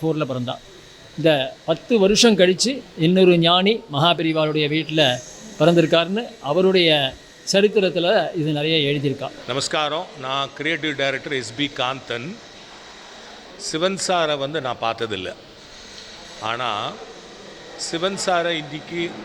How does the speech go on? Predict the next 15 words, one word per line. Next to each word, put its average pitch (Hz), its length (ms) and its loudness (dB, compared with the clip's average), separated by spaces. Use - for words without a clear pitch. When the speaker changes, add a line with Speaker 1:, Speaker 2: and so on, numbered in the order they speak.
Speaker 2:
ஒரு 143 160 -6
லட்சத்துக்கு 175 720 -6
மேலான 175 480 0
மக்கள் 143 400 -6
தெரிந்து 156 360 -6
கொள்வதற்கான 131 840 -4
சிவன் 190 480 -8
சார் 175 420 -2
தி 139 120 -2
ஆத்ம 175 480 -4
ஞானி 147 520 -4
என்ற 135 300 -4
ஒரு 123 220 -4
டாக்குமெண்ட்ரியை 143 880 -4
அதை 123 240 -2